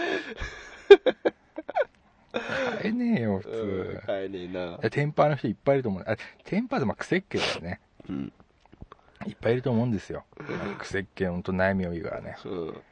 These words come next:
Speaker 1: まあまあ、ちょっと話飛んだけど。
Speaker 2: 俺も今度からあの会社のやつに言うのやめるわ。
Speaker 1: テンパーはね、はっきり言ってね、
Speaker 2: うん。
Speaker 1: 本当に、あの、人種差別だからね。
Speaker 2: そっか。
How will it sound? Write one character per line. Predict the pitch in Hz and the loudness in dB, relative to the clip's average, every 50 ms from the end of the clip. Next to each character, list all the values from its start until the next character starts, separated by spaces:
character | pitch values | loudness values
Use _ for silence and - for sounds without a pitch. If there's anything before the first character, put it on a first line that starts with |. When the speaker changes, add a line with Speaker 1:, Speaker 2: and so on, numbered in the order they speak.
| - - - _ _ | -20 -20 -20 _ _
Speaker 1:
ま | - 101 | 0 4
あ | |
ま | 104 101 92 | 4 4 4
あ、 | |
ち | 87 85 | 4 2
ょ | |
っ | 76 | 0
と | 85 | 0
話 | 87 104 104 107 107 - - | 0 2 2 2 0 -2 -4
飛 | - 90 90 | -4 -2 -2
ん | 87 | 0
だ | 87 85 | 0 -2
け | 82 - | -2 -4
ど。 | - - - - - - _ - | -6 -6 -8 -8 -10 -12 _ -4
Speaker 2:
俺 | 117 107 123 | 0 2 4
も | 135 135 127 | 4 4 2
今 | 135 139 147 147 | 4 2 2 2
度 | 135 117 | 4 2
か | 117 98 | 2 2
ら | 90 92 | 2 2
あ | |
の | 87 90 | -2 -2
会 | 95 - 123 127 123 | -2 0 0 0 2
社 | - 135 | 2 2
の | 127 | 2
や | 131 127 | 2 2
つ | 123 | 0
に | 113 104 104 104 101 - - - | -4 -8 -10 -10 -14 -18 -16 -10
言 | 107 113 117 | -8 -4 -2
う | 110 | 0
の | 101 95 | 2 4
や | 95 101 | 4 6
め | 104 117 120 | 6 4 2
る | 95 82 | 2 -2
わ。 | - - - - | -8 -12 -14 -12
Speaker 1:
テ | - - - - | -10 -4 -2 2
ン | 156 190 | 2 2
パ | 196 - - 190 190 | 2 2 0 2 2
ー | 185 | 2
は | 180 170 | 2 2
ね、 | 147 | 2
は | 107 | 0
っ | 110 | 0
き | 104 127 | 0 0
り | 120 | -2
言 | |
っ | 98 | -2
て | - 87 | -2 -4
ね、 | 87 87 87 82 80 82 - | -4 -2 -2 -4 -6 -8 -12
Speaker 2:
う | - 82 | -12 -12
ん。 | 85 - | -12 -8
Speaker 1:
本 | - 95 92 92 92 90 - | -4 -2 -2 0 -2 -2 -2
当 | - 92 90 | -2 -2 0
に、 | 90 90 90 87 80 73 | 0 0 -2 -2 -4 -6
あ | - 92 | -4 -4
の、 | 92 92 | -4 -2
人 | - 139 151 165 | 0 2 2 2
種 | - - | 0 -2
差 | - - 185 156 | 0 0 0 2
別 | 117 - - 95 | 2 -2 -2 -4
だ | 85 | -4
か | - 82 | -2 -4
ら | 85 85 | -4 -2
ね。 | 87 87 85 - - - - - - - - - - - - - - | -4 -4 -4 -6 -10 -16 -18 -18 -20 -20 -16 -16 -16 -16 -16 -20 -20
Speaker 2:
そ | - - - 107 104 | -20 -10 -8 -6 -6
っ | 95 - | -6 -10
か。 | - - - 85 | -14 -14 -14 -14